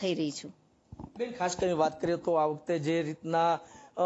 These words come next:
Speaker 2: અલગ અલગ પાસાઓ દ્વારા મતદાન જે છે કરવામાં આવ્યું છે, અલગ અલગ તબક્કાવાર મતદાન થયું છે.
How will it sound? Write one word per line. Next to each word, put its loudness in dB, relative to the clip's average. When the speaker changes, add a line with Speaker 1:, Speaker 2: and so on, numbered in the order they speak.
Speaker 2:
અલગ 2
અલગ 0
પાસાઓ -2
દ્વારા 0
મતદાન -4
જે -2
છે -4
કરવામાં -2
આવ્યું 0
છે, -2
અલગ 0
અલગ 0
તબક્કાવાર -2
મતદાન -4
થયું -4
છે. -4